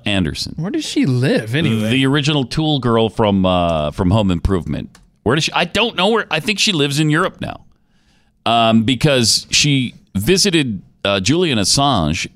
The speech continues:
Speaker 1: in the embassy when he was in there often. In fact, there was talk that, that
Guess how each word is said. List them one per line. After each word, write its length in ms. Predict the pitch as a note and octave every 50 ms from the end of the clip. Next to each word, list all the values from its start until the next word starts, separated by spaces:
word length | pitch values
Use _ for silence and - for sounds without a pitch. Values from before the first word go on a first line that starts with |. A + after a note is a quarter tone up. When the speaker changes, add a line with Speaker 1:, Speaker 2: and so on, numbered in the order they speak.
| _ _
Speaker 1:
in 180 | G2 G2+ G2 F#2+
the 180 | F#2 F2+ F#2 G2
embassy 420 | A2 C#3+ C3 A2+ - - - B1+
when 160 | C2+ D2+ D#2 D2
he 120 | D#2 G#2+
was 200 | A2+ G#2+ F#2+ E2+
in 140 | D2 C2 B1
there 280 | G#1+ G1+ G1+ - D#2 - _ _ _ _ _ _ _ _ _ _ _ _ _ _ _ _ _ _
often. 480 | B2 B2 A#2 G#2+ - - B1 G#1 - - - _ _ -
In 120 | B2 A2+
fact, 420 | - C#3+ B2 G#2 F2+ F2+ - - - - _ _ _ _ _ _ _ _
there 160 | G2+ G#2 G2
was 240 | G2 G2 F2+ - -
talk 280 | - G#2+ F2+ F2+ E2+ - - - _ _ -
that, 180 | D#2+ - - - _ _ _ _ _ _ _ _ _ _ _ _ _ F#2+
that 180 | F#2 F2 D2+